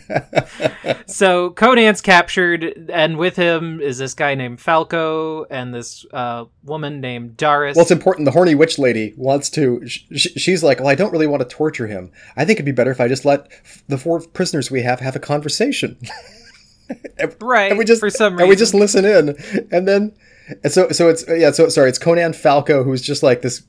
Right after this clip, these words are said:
Speaker 1: nothing pirate guy, Jehannon, Belit's brother, and, uh, Daris, who's the princess from the Land in Rebellion,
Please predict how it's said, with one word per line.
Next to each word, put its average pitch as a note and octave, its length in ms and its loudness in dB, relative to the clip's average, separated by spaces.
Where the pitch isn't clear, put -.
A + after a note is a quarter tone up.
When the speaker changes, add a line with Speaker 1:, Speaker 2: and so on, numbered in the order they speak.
Speaker 1:
nothing C#3 500 0
pirate A#2 360 -2
guy, G#2+ 260 0
Jehannon, B2+ 640 -2
Belit's B2+ 380 -2
brother, A2 400 0
and, A#2+ 320 0
uh, A2+ 340 2
Daris, A2 520 2
who's A#2+ 140 -6
the B2 60 -4
princess C3 420 -2
from B2 140 -4
the A#2 80 -4
Land A#2 220 -2
in A2+ 100 -6
Rebellion, G#2 440 -6